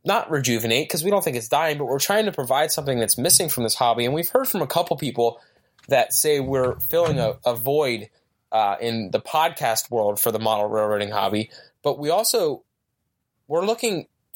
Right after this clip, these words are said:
for ideas and, and we're looking for kind of some suggestion along the way to kind of,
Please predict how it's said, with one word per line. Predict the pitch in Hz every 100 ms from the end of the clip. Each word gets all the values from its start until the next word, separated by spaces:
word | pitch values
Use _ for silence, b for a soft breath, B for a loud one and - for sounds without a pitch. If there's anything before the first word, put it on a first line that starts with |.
| -
for | 156 147
ideas | 127 127 143 151 139
and, | 120 117
and | - 123
we're | 123
looking | 151 185 175
for | - 143
kind | 156 143
of | 123
some | - 117 b b b
suggestion | - 131 135 139 - 135 117 117 _ _ _ _ _ _ _ -
along | 131 135
the | 123
way | 110 135 180 139 117 - -
to | 147 131
kind | - 160 165
of, | 143 123